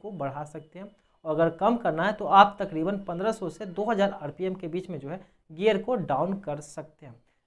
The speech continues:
जिन गाड़ियों में टैगोमीटर नहीं दिया गया है उन गाड़ियों में जो है आप स्पीड के अनुसार जो है गियर को कम या ज़्यादा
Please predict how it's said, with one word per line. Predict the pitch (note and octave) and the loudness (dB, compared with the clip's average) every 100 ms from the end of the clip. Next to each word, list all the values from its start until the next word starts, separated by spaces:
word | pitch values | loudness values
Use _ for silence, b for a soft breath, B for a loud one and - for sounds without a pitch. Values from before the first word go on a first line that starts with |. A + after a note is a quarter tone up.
| - | -10
जिन | A3+ C4 | -6 2
गाड़ियों | G3 E3+ F#3 | 4 6 4
में | G#3 | 0
टैगोमीटर | G3+ E3 F#3+ G3 D3+ E3 | 2 2 4 2 0 -2
नहीं | D#3 D3+ F#3+ | -4 0 2
दिया | F3+ C3+ | 4 2
गया | C3 C#3 | 0 -6
है | F3 - A3 | -10 -14 -10
उन | B3+ | 0
गाड़ियों | F#3+ D3+ D3 | 4 4 4
में | C#3 B2+ | 0 -6
जो | C#3+ | -10
है | G3 B _ E3 | -10 B _ -12
आप | E3+ F3+ | -10 -12
स्पीड | - A3+ A#3+ A3+ | -12 -6 -6 -4
के | F3+ | -4
अनुसार | D#3 - D#3 F3+ | -4 0 0 0
जो | D#3+ C3+ | -2 -6
है | E3 | -6
गियर | C#3 D#3 D#3 | -2 0 0
को | - C#3 F#3 | -2 -10 -6
कम | A3 G#3 | -6 -2
या | D#3 C3 | 0 0
ज़्यादा | C3 B2+ | -2 -4